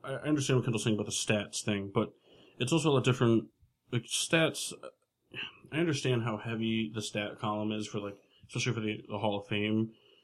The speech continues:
and whatnot. But I mean, you look at it. We said David Wright was the third guy for the longest time because there was nobody else around him. I mean, when you consider that,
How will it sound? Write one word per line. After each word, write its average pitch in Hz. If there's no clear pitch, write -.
and 127
whatnot. 123
But 123
I 117
mean, 120
you 120
look 127
at 117
it. 101
We 113
said 110
David 117
Wright 113
was 104
the 110
third 107
guy 104
for 107
the 104
longest 104
time 101
because 104
there 104
was 98
nobody 104
else 104
around 101
him. 98
I 117
mean, 107
when 110
you 107
consider 117
that, 101